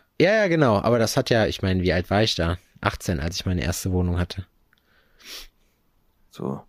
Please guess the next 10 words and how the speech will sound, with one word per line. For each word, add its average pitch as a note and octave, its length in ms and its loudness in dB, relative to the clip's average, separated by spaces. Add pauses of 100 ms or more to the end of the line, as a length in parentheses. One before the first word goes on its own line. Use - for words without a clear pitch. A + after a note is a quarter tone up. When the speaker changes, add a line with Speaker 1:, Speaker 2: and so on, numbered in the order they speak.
(200)
Speaker 2:
da, C2 440 -8 (640)
da D#2 100 -8
hat D#2+ 120 -8
man D2 120 -4
vielleicht - 280 -6
nur D2+ 80 -6
eine D#2+ 100 -4
Schwarzlichtlampe, D#2+ 920 -2
aber D#2+ 380 -2 (300)
jetzt - 320 -6